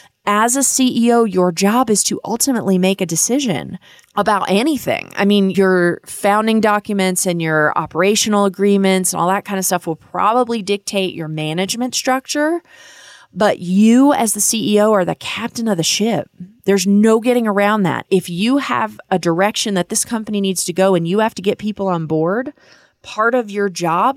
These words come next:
is doing the work to get people on board. It's doing the work to encourage people to see the,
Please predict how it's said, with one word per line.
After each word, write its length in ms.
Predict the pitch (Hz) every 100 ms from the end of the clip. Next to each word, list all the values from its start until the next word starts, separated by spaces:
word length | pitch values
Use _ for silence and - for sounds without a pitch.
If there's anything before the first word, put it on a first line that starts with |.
| -
is 120 | 180
doing 440 | 147 147 196 214 196
the 80 | 160
work 280 | 175 180 -
to 120 | 160
get 280 | 160 175 -
people 280 | 170 -
on 140 | 165 156
board. 320 | 165 180 143
It's 180 | - -
doing 320 | 196 202 208
the 80 | 190
work 380 | 175 185 185 -
to 340 | 196 170 160 - - - _
encourage 640 | 190 175 - 214 214 202
people 300 | - 185 180
to 180 | - 175
see 560 | - - - 208 220 226
the, 340 | 202 - -